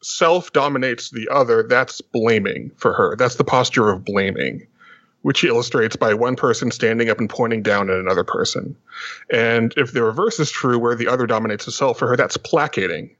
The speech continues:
which she illustrates with the opposite, someone kneeling down and sort of begging up towards someone else.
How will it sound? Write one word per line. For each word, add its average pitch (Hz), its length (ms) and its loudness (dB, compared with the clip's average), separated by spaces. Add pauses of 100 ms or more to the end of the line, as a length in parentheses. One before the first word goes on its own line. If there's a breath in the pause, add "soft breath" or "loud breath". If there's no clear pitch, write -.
(200)
which 117 200 0
she - 220 -2
illustrates 107 500 2
with 101 260 0
the 113 120 -2
opposite, - 440 2
someone 110 420 -2 (200)
kneeling 120 460 2
down 117 300 2
and 110 80 -2
sort 113 180 2
of 104 160 -12
begging 107 440 0 (760)
up 110 160 2
towards 101 320 0
someone 92 200 2
else. - 460 -6